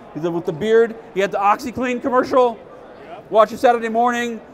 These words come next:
Speaker 1: and the shirt, the shirt's clean. Put a black light on the shirt, the shirt's not clean. What oxygen does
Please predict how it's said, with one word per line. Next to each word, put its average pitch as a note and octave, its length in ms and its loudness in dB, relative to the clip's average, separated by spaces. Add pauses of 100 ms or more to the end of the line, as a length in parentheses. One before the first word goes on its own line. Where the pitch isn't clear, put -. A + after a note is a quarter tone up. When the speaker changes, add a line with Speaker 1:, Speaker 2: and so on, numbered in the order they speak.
Speaker 1:
and G#3+ 100 -8
the G#3+ 80 0
shirt, C#4+ 300 -2
the C4+ 180 -6
shirt's D4 300 -2
clean. A#3+ 540 0 (800)
Put D#4+ 120 -2
a C4 40 6
black A#3+ 400 0
light B3+ 220 0
on G3+ 100 0
the F#3+ 100 -4
shirt, A3 380 0 (580)
the G3+ 60 -10
shirt's C#4+ 240 -4
not D4 200 -2
clean. E4 380 -2 (1900)
What C4 320 0
oxygen A#3+ 640 -4
does F3 520 -2